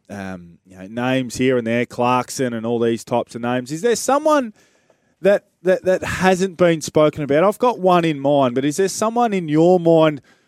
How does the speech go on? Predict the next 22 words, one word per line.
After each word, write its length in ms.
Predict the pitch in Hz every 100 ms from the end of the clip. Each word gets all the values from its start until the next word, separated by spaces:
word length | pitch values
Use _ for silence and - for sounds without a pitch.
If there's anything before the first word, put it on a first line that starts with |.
| -
who 140 | 151
hasn't 320 | 160 196 214
been 180 | 180 160
spoken 500 | - - 156 156 160
about 220 | 135 135
a 60 | 131
lot 340 | 127 135 143
who 80 | 135
you 160 | 135 139
think 240 | 147 139
might 260 | 131 135 -
jump 300 | 143 127 135
up 180 | 135 131
and 120 | 117
be 100 | 131
a 80 | 123
really 300 | 127 135 123
good 180 | 127
candidate 480 | - 127 127 113 107
for 80 | -
the 80 | 113
Kangaroos? 680 | 127 120 113 120 170 -